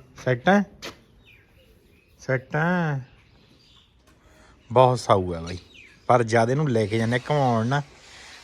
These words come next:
ਅਸਲੀ ਰੂਪ ਫੇਰ ਦਿਖਾਉਂਦੀ ਹੈ ਇਹ, ਹੈਂ?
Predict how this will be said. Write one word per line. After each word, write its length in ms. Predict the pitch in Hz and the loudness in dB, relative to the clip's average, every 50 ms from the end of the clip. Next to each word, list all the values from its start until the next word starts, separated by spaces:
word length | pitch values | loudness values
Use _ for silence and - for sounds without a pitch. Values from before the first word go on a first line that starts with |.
| - - 123 | -8 -4 -4
ਅਸਲੀ 320 | 107 101 131 127 127 127 | -4 -2 0 2 4 4
ਰੂਪ 240 | 120 117 120 120 131 | 4 4 2 2 0
ਫੇਰ 380 | 135 - - 123 117 120 127 120 | -4 -2 0 2 4 4 4 4
ਦਿਖਾਉਂਦੀ 540 | 104 101 - - 92 85 82 82 80 90 | 2 0 -4 -4 -6 -6 -6 -6 -6 -6
ਹੈ 40 | 95 | -4
ਇਹ, 160 | 92 110 127 - - - - - - - - - - | -4 -4 -6 -8 -12 -20 -20 -20 -20 -20 -12 -6 -4
ਹੈਂ? 240 | 139 185 202 208 | -2 -2 -2 -4